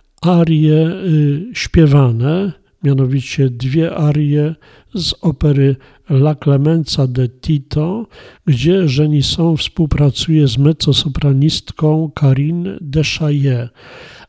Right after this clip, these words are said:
Ale jego klarnet śpiewa także partie wokalne w aranżacjach, y, arii z opery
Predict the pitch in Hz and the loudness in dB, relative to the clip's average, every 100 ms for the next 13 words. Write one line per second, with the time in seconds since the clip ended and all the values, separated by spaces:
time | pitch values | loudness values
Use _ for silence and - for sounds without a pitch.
0 | _ 180 214 226 220 165 160 151 143 - | _ -2 0 0 -2 0 2 2 0 0
1 | 170 180 190 175 143 - - 202 208 147 | -2 0 0 -2 -2 -8 -4 -2 0 0
2 | 131 135 135 135 131 131 156 156 - 160 | -2 -2 -2 0 0 0 -4 -4 -4 -2
3 | 131 143 - 147 143 147 151 165 156 - | -2 -2 -2 -2 0 0 0 -2 -4 -12
4 | - _ 175 135 196 151 143 131 143 - | -20 _ -6 -2 -2 0 0 2 0 -4
5 | - 156 143 - - - 156 143 135 156 | -4 -2 -2 -4 -12 -4 -2 0 -2 -6
6 | _ 156 151 139 135 143 135 - _ - | _ 2 2 2 0 -2 -4 -12 _ -10
7 | - - - 165 - 147 131 127 | -8 -8 -2 -2 2 2 2 0